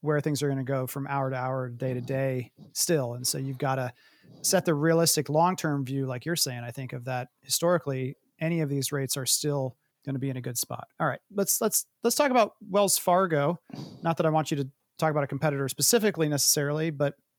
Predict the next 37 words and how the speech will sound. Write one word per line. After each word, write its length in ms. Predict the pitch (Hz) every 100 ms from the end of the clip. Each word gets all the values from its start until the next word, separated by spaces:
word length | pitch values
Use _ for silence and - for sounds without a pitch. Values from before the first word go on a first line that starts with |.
| _
Wells 220 | 165 196
Fargo 240 | - 196 170
recently 360 | 170 165 160
announced 380 | 147 147 151 151
that 120 | 143
they 120 | - 170
were 140 | 160
no 200 | 151 156
longer 460 | 147 147 160 147 131
purchasing 640 | - 214 185 - 151 143 135
jumbo 400 | 131 220 180 139
loans 380 | 131 135 135 131
in 80 | 135
particular. 640 | 131 - 170 135 117 120 - - - _ _ _ _ _
And 280 | 165 165 170 - _ -
I'm 80 | - 311 359 -
curious 300 | 220 214 185
if 120 | 160
you're 160 | 185
seeing 300 | 170 196 185
that 160 | 170 165
as 140 | 156
an 80 | 151
overall 500 | 165 180 175 165 151
trend 500 | - - 170 196 208
in 240 | - 180 175
the 80 |
marketplace, 720 | 165 165 180 196 - 101 202
that, 280 | - 143 143
that 120 | 151 147
jumbo 340 | 151 165 165
loans 360 | 160 165 170 151
are 100 | 139
harder 380 | 151 151 156
to 240 | 151 - 135
get 420 | 123 175 - - - - - - - -
because, 640 | 143 143 156 151 147 -